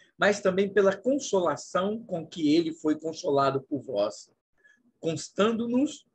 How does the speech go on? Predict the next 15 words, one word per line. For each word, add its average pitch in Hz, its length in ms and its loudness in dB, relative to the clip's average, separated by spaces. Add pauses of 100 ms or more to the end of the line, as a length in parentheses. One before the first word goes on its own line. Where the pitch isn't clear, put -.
(720)
as - 300 -2
vossas 294 440 2
saudades, 127 840 -2 (360)
o 151 100 -2
vosso 214 420 0
choro, 131 560 -2 (160)
o 135 100 -6
vosso 220 500 0
zelo 190 420 6
por 151 260 -8
mim, 175 340 -4 (320)
de 196 160 -4
maneira 165 500 -2
que 180 180 -10
muito 131 560 -6